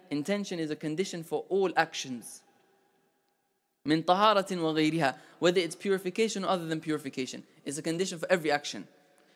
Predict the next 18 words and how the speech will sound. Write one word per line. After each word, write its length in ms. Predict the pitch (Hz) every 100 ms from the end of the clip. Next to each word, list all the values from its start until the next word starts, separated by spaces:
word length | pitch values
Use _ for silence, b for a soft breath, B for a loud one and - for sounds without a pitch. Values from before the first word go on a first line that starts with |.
| b b
And 80 | -
that's 80 | 156
because 240 | 160 175
of 60 | 156
the 60 |
hadith 280 | 156 170 196
of 80 | 160
the 60 | 160
Prophet 240 | 185 160
sallallahu 500 | 165 160 170 165 156
alaihi 140 | 160
wasallam, 480 | 147 143 185 160 156 b b b _
where 160 | 139
he 60 | 151
said, 180 | 165 185
"إِنَّمَا 380 | 180 160 156
الْأَعْمَالُ 340 | 151 151 185 185
بِالنِّيَّاتِ." 600 | 143 135 135 123 -